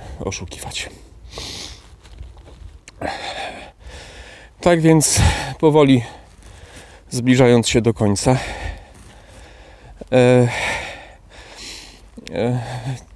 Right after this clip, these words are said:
wszystkie choroby, e, z grupy chorób zwyrodnieniowych, oczywiście, bo zrobię na odcinek któryś tam o chorobach reumatycznych, to jest zupełnie inna bajka,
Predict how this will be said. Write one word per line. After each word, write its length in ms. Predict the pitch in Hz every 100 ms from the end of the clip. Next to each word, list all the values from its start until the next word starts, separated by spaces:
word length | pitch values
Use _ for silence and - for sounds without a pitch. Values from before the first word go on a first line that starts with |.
| _ - -
wszystkie 540 | - 196 - 160 151 - - - - - - -
choroby, 560 | - 151 143 110 110 110 - - - - - - - - - - - - - - - -
e, 320 | 117 113 113 117 - 135
z 120 | 131
grupy 300 | 135 156 165
chorób 260 | 151 156 160
zwyrodnieniowych, 960 | 156 165 156 151 143 107 82 98 - - - - _ - - - - - -
oczywiście, 680 | - 110 - 95 90 - -
bo 360 | - 139 127 131 117 113 135
zrobię 320 | 135 139 127
na 180 | 127 123
odcinek 480 | - 123 - 135 113
któryś 420 | - 135 113 110
tam 240 | - 113 113
o 20 |
chorobach 520 | 123 117 113 107 -
reumatycznych, 840 | 127 123 110 98 98 - 107 -
to 120 | -
jest 300 | 107 - -
zupełnie 380 | - 113 110 101
inna 180 | 101 101
bajka, 340 | 101 92 -